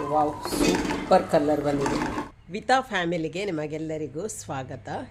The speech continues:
ಇವತ್ತು ಮಧ್ಯಾಹ್ನ ಮೇಲೆ ನಾನು ವ್ಲಾಗನ್ನು ಸ್ಟಾರ್ಟ್ ಮಾಡ್ತಾ ಇದ್ದೇನೆ. ಬಿಸಿಲು ಅಂದರೆ ತುಂಬಾ ಜೋರು ಬಿಸಿಲು.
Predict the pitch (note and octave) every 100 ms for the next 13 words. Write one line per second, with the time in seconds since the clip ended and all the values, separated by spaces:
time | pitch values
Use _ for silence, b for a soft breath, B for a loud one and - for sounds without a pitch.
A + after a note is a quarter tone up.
0 | - D#3+ D3 D#3 D3+ G3+ G#3+ F3+ D#3 D3+
1 | D3 D3 D3+ C#3 C3+ G3 F3+ E3+ - C#3+
2 | - C#3 B2+ - B2+ B2 B2+ D#3 - B
3 | B B B C#3+ E3 D3 G3 E3 D3+ C#3+
4 | F#3 - - E3+ E3+ F3 E3+ E3+ D3+ D#3+
5 | D#3 D3+ D3+ - C3+ C#3+ -